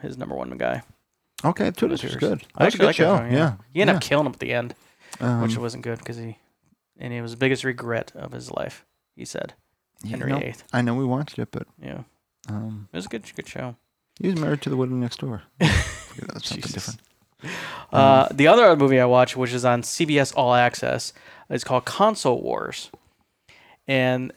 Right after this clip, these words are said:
Speaker 1: that is worth
Speaker 2: sounds in-,
Speaker 1: watching.
Speaker 2: sounds intriguing.
Speaker 1: Yeah, basically, it wa-, takes place in, you know, from the seventies up, about the very first video game, and said, "Hey,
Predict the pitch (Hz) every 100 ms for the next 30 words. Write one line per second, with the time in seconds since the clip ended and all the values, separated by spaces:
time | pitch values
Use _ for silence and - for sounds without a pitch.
0 | - 143 160 254 233 185 202 139 175 -
1 | 123 120 139 117 107 101 113 123 226 -
2 | - - 185 170 139 170 185 262 - 233
3 | 233 - 170 - 147 151 - 151 - 143
4 | 151 147 143 151 151 135 135 - 131 143
5 | - 131 147 151 139 131 - - 123 123
6 | 127 123 139 139 156 135 131 123 123 123
7 | 135 123 127 123 214 247 143 123